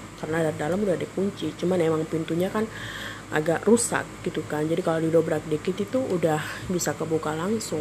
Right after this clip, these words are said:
gitu. So, dia masuk, langsung dia tanyakan sama tuh teman cewek gue, dia bilang, "Eh,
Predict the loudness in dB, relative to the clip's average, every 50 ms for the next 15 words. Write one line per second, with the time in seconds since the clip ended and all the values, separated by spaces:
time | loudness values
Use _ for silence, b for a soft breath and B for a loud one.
0 | -4 -4 -6 -6 -8 -8 -8 -10 -10 -10 -14 -14 -14 -14 B B B B B B
1 | B B B B B B B B -6 0 4 6 6 8 8 6 6 6 6 4
2 | 4 2 0 0 2 2 2 2 0 -6 -10 B B B B B B B B B
3 | B B B -4 0 2 2 2 2 0 2 2 4 4 6 4 4 2 0 0
4 | 0 0 0 0 2 0 0 0 0 0 0 0 -2 -4 -6 -6 -6 -4 -2 0
5 | 0 0 0 0 -2 -2 -2 0 0 0 -2 0 0 0 0 0 -2 -2 -4 -4
6 | -4 -4 -6 -6 -8 -8 -10 -12 -12 B B B B B B B B B B B
7 | B B 2 2 4 6 6 4 4 4 4 2 2 0